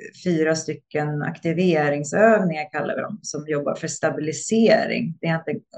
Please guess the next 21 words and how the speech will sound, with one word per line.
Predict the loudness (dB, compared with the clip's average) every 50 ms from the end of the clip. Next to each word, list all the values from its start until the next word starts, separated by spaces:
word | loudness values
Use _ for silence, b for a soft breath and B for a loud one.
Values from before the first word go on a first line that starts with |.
| -20 -14 -6
jobbar | -4 -4 -2 -4 -4
med | -8 -10
kommunikationen | -6 -2 0 2 2 2 0 -2 -6 -8 -8 -6 -6 -4 -4 -4 -4 -6
i | -6
kroppen, | -6 -6 -6 -6 -6 _ -4 -4 -4 -4 b b b b b b b b b -2 0
ehm, | 2 2 2 0 0 -4 -4
som | -4 -4 -4
finns | -2 0 2 2 2 2
där | 0 0
egentligen | 0 0 0 -4 -4 -4 -4 -2
för | -2 -2
att, | -2 -2 -4 -6 -2 -2 -2 0 0
för | -2
att, | -2 -4 _
så | -12 -4 -2 -2
att | -2 -4 _ _ -4
personer | -2 0 0 0 0 0 -2
som | -4 -4 -2 2
är | 4 4 4
lite | 4 2 0 2
wobbliga | 4 4 2 2 0 0 2 2 2 2 0